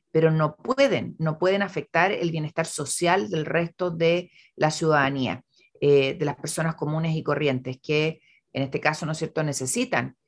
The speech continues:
el transporte público para llegar a sus trabajos, pero también para regresar a sus,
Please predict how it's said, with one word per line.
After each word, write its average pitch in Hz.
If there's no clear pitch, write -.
el 165
transporte 170
público 175
para 160
llegar 147
a 185
sus 190
trabajos, 180
pero 165
también 156
para 160
regresar 151
a 156
sus, 151